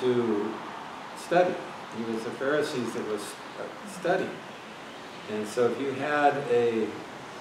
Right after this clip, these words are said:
healthy young man and you didn't need him to do whatever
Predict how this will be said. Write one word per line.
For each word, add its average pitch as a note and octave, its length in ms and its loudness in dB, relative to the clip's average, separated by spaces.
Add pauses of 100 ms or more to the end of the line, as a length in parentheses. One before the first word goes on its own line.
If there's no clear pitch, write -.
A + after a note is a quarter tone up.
(680)
healthy C3+ 320 2
young A#2+ 360 2
man B2+ 480 2 (2500)
and A2+ 220 4
you A#2 80 0
didn't B2+ 400 2
need C#3+ 240 4
him C3+ 240 2
to A#2+ 80 2
do B2+ 220 4
whatever B2 380 8